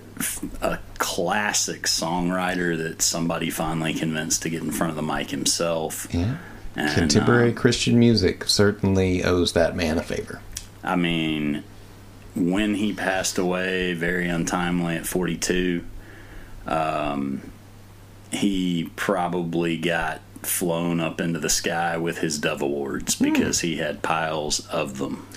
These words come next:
Speaker 2: Speaking of people with piles of awards, David
Speaker 1: God.
Speaker 2: Lee <laughs> Roth.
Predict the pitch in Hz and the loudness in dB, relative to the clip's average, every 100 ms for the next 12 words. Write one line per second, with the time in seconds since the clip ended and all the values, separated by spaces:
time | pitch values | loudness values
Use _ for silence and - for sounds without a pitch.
0 | - - - - - 101 92 76 - 92 | -18 -10 -4 0 2 4 4 2 2 0
1 | - 71 - 92 76 73 76 73 76 76 | 2 0 2 2 4 2 0 0 2 2
2 | 69 82 85 - - - - - - - | 2 0 -2 -4 -6 -20 -20 -20 -20 -20
3 | - - 82 76 76 87 87 - 123 110 | -20 -12 -4 0 2 4 2 4 4 4
4 | 113 113 98 101 92 95 104 - 110 120 | 4 6 6 6 6 6 6 6 4 4
5 | 151 139 - 202 - 127 117 - - 247 | 6 6 4 4 4 4 4 4 4 4